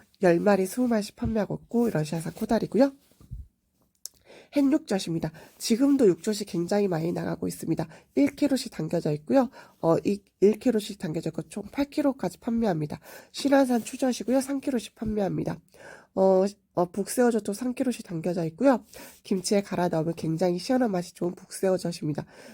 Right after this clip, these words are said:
굉장히 맛있고요. 그다음에 갈치 속젓, 오징어젓 판매하고 있고 그다음에, 어, 갈치 젓갈 쌈장입니다. 사 킬로, 이거 통이 아닌 엄물 봉지로 나가고 있는 사 킬로입니다.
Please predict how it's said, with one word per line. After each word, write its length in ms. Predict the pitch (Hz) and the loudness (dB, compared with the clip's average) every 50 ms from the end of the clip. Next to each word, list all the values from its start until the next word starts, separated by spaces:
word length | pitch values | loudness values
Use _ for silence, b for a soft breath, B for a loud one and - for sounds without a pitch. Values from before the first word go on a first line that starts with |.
| B B | B B
굉장히 400 | - - 185 180 180 202 196 185 175 | -2 0 0 2 2 2 2 2 0
맛있고요. 480 | 151 151 151 - - - 240 277 294 277 | -2 -4 -6 -8 -6 0 2 2 2 2
그다음에 320 | - - 160 156 156 156 - | 0 -2 -2 -2 -4 -4 -6
갈치 360 | - - 165 156 - - 180 | -6 -6 -6 -6 -6 -8 -6
속젓, 360 | 180 - 247 254 - - 202 - | -6 -6 -6 -6 -6 -6 -4 -4
오징어젓 500 | - 175 180 - 180 180 165 - - - | -4 -2 -2 -2 -2 -2 -2 -4 -6 -8
판매하고 440 | - 202 190 185 190 180 165 - | -8 -6 -4 -2 -2 -2 -2 -4
있고 320 | 226 - _ - 277 285 285 B B B B B B - | -8 -10 _ 0 0 0 0 B B B B B B -8
그다음에, 480 | - 180 - 185 175 185 226 262 277 269 - _ b b b b b b b - | -4 0 0 0 2 4 4 4 2 2 -2 _ b b b b b b b -4
어, 380 | - 175 185 190 190 185 190 185 - - _ _ _ | 0 2 2 4 4 4 2 0 -4 -8 _ _ _
갈치 460 | - - - 208 202 - - - 208 | -12 -8 -6 -6 -6 -6 -6 -6 -6
젓갈 320 | 208 226 208 - - 220 220 | -4 -6 -6 -2 -2 -2 0
쌈장입니다. 680 | 220 277 262 262 247 247 202 175 165 160 156 - 160 | 0 0 -2 0 0 0 -2 -2 -2 -4 -4 -4 -6
사 180 | 165 160 - - - _ | -6 -6 -8 -8 -8 _
킬로, 380 | - - 233 - 247 269 285 285 b b b b | -8 -4 0 2 2 2 2 0 b b b b
이거 100 | - 214 | -12 -12
통이 340 | - - - 294 285 285 269 | -8 -4 -2 0 0 2 2
아닌 220 | 214 180 175 170 | 2 0 0 0
엄물 260 | 165 170 180 190 202 | -2 -2 -2 -2 -4
봉지로 440 | 202 - 190 185 180 - 226 208 196 - | -2 -4 -6 -6 -4 -2 -2 -2 -2 -2
나가고 380 | 156 151 170 160 - - 151 | -2 -4 -4 -6 -6 -4 -4
있는 220 | 151 185 247 277 269 B B B B _ | -2 0 0 0 -2 B B B B _
사 180 | - - 294 | -10 -6 -6
킬로입니다. 720 | 285 - - - 196 202 180 175 170 160 147 - 151 151 | -6 -6 -4 -4 -2 -2 -2 -2 -2 -4 -4 -4 -6 -8